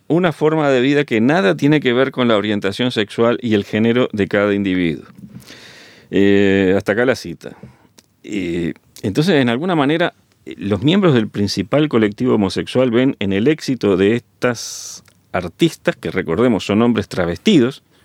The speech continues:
y no necesariamente homosexuales, eh, pero ven en, en su éxito un logro digno de ser aplaudido. ¿Y cuál sería el problema con estos artistas travestidos? Eh, eh, bueno, a ver,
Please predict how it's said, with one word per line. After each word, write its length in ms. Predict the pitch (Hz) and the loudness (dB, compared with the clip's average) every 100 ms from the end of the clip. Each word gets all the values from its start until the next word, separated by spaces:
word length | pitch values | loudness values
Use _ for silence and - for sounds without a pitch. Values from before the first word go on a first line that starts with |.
| - _ | -20 _
y 160 | 85 82 | -2 2
no 160 | 202 | 4
necesariamente 720 | 214 101 92 113 113 107 110 92 | 4 0 -2 0 2 2 0 -2
homosexuales, 720 | 92 123 - 135 143 190 - _ - - - - _ _ | -2 -4 -2 0 0 -6 -18 _ -20 -20 -20 -20 _ _
eh, 280 | - 110 67 - - | -2 0 0 -2 -8
pero 200 | - 110 | 0 2
ven 240 | 123 165 - - | 4 2 -2 -6
en, 180 | 107 113 | -4 -4
en 140 | - 110 | -2 -2
su 140 | - | 2
éxito 440 | 151 151 151 156 - | 0 0 -4 -2 -2
un 180 | 123 | 0
logro 260 | 135 147 135 | 2 4 4
digno 440 | 127 147 143 135 - | 2 2 2 0 -4
de 160 | 101 101 | -6 -4
ser 280 | - 117 - | 0 0 0
aplaudido. 600 | 87 - 87 90 85 73 - _ _ _ - - - - - _ _ - - _ | -6 -4 -2 0 -2 -4 -10 _ _ _ -20 -20 -20 -20 -20 _ _ -20 -20 _
¿Y 280 | - 64 110 | -16 -6 -2
cuál 180 | 110 226 | 2 2
sería 220 | 208 202 | 2 0
el 60 | 190 | 0
problema 360 | 139 175 226 | -2 -2 -2
con 180 | 143 113 | -2 -2
estos 420 | 151 151 - - _ | -2 -6 -10 -10 _
artistas 600 | 98 92 - 151 - 131 | -6 -6 -6 -6 -4 -4
travestidos? 880 | - 104 95 - 202 170 76 - - _ _ _ _ _ _ _ _ _ - | -2 -4 -4 -6 0 0 0 -6 -20 _ _ _ _ _ _ _ _ _ 0
Eh, 580 | 110 107 104 - 101 - | 2 4 2 0 -4 -12
eh, 40 | - | -12
bueno, 240 | 107 110 | -6 -4
a 40 | 95 | -2
ver, 160 | 107 | -4